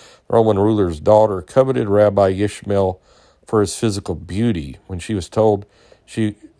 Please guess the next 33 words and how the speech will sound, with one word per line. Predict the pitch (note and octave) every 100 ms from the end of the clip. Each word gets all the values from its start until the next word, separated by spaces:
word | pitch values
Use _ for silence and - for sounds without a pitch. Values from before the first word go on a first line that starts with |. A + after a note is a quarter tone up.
| -
he | E2 A#2
would | F#2+
have | G2+
to | F#2+
be | F#2
executed | G2 - - G#2 E2+
as | D#2
well, | G2 B2+ A#2+
she | - G2 F2+
asked | G2 - -
that | -
the |
skin | - - A2+
of | G2+
his | D#2
head | G2 G#2+ G2
be | D#2+
flayed | D#2+ - A2+ C#3+ C3+ B2 - _ _ _ -
while | -
he's | F#2+ E2+
yet | G2+
alive, | F2 C#2+ - E2 F#2+ D#2 D2+ D2+ - _ _ _ _ -
so | F#2+
she | - A2
could | E2
stuff | - - A2+ -
the | -
skin | - G#2+ G#2
and | F2+ E2
look | G2+ -
at |
his | - -
face. | - - D2 E2 C2+ - -